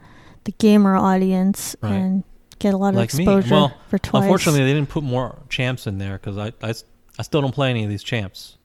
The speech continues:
Speaker 2: So <laughs> it doesn't do much for me. I don't play any of these champs.
Speaker 1: Would you say, um, K D A?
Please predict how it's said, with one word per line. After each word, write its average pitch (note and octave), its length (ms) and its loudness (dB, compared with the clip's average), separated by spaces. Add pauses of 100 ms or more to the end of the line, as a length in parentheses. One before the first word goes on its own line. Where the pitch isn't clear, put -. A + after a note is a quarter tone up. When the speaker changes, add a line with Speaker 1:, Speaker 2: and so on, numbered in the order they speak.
Speaker 2:
So G#2 380 -4 (140)
<laughs> - 120 -20
it - 640 -20
doesn't B2 240 -2
do A#2+ 100 0
much A#2 200 -2
for A#2+ 120 -8
me. A2+ 120 -8
I A#2+ 120 -2
don't D3 120 -2
play D3+ 160 0
any C#3 120 -2
of - 20 -4
these A#2+ 140 -6
champs. - 500 -8 (240)
Speaker 1:
Would A3+ 120 -8
you B3 60 -8
say, B3 280 -6
um, G3 440 -8 (260)
K A#3+ 200 2
D G#3 200 2
A? G#3 400 2